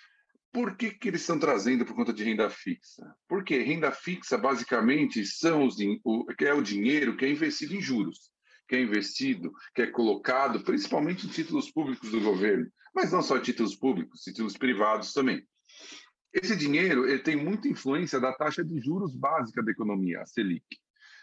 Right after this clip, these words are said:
Pro estrangeiro, ele olha um, um, uma variável que nós chamamos de cupom cambial, né? Que é a diferença entre a taxa de juros no Brasil, taxa de juros dos Estados Unidos e a expectativa de desvalorização. É, se, se nós,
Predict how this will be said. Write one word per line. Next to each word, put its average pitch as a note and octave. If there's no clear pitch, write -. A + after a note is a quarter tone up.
Pro B3+
estrangeiro, C3+
ele D3
olha D3+
um, C3+
um, A#2+
uma A2+
variável A2+
que C3
nós C3+
chamamos C#3+
de C#3+
cupom C#3+
cambial, G2+
né? A2+
Que F#3
é F#3
a F3+
diferença B2
entre G#2+
a G#2+
taxa G#2
de F2+
juros F#2
no F2+
Brasil, C3+
taxa C3+
de A2+
juros A2
dos G2+
Estados G#2
Unidos D3
e F3+
a F3+
expectativa D#3
de C3+
desvalorização. C3+
É, C#3+
se, -
se -
nós, G#3+